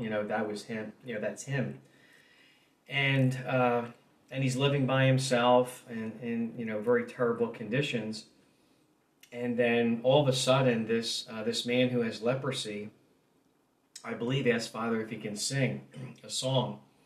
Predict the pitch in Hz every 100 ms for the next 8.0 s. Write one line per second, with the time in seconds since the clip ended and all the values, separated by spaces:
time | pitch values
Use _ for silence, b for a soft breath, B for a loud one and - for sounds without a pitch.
0 | b b b b b - 117 117 113 110
1 | 107 113 110 110 107 107 - _ _ _
2 | 123 139 151 143 139 127 127 - 135 127
3 | 123 120 113 104 123 131 - 117 120 131
4 | 139 110 107 117 113 113 120 117 - -
5 | B B B B - 120 117 - - 110
6 | 107 104 - _ _ _ _ _ - 147
7 | 131 - 131 127 127 120 127 127 127 123